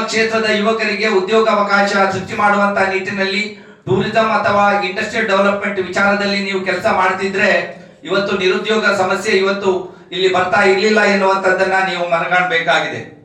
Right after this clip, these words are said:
ಕಾಂಗ್ರೆಸ್ ಸರ್ಕಾರ, ಈ ಹಿಂದೆ ಇದ್ದಂತ ಕಾಂಗ್ರೆಸ್ ಸರ್ಕಾರದಲ್ಲಿ ನೀಡಿದಂತ ಒಂದು ಸುರತ್ಕಲ್ನ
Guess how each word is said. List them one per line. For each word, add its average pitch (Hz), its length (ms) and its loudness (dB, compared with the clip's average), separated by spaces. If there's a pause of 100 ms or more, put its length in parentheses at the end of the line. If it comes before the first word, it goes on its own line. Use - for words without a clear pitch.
(1080)
ಕಾಂಗ್ರೆಸ್ 226 500 2
ಸರ್ಕಾರ, 226 320 4 (260)
ಈ 240 40 0 (100)
ಹಿಂದೆ 220 300 2 (360)
ಇದ್ದಂತ 208 340 0 (180)
ಕಾಂಗ್ರೆಸ್ 202 400 2
ಸರ್ಕಾರದಲ್ಲಿ 214 600 2 (100)
ನೀಡಿದಂತ 208 420 -2 (160)
ಒಂದು 196 180 0 (360)
ಸುರತ್ಕಲ್ನ 202 520 2